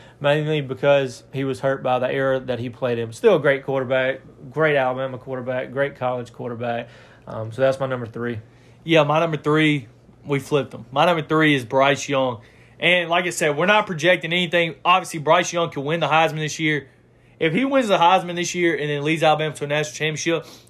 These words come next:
Speaker 2: he's definitely sliding up my list for sure. But like you said, he won the Heisman.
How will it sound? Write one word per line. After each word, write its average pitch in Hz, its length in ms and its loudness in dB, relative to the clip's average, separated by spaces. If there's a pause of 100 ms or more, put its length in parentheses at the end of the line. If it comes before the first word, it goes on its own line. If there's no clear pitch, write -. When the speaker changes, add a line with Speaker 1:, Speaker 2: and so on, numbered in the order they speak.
Speaker 2:
he's 185 220 0
definitely 170 300 4
sliding 143 420 2
up 139 120 -2
my 139 200 4
list 127 320 -4
for 123 100 -14
sure. 139 400 -4 (480)
But 170 320 6
like 196 180 -2
you 202 100 -2
said, 160 520 2 (180)
he 185 100 -8
won 226 180 2
the 208 60 2
Heisman. 180 580 2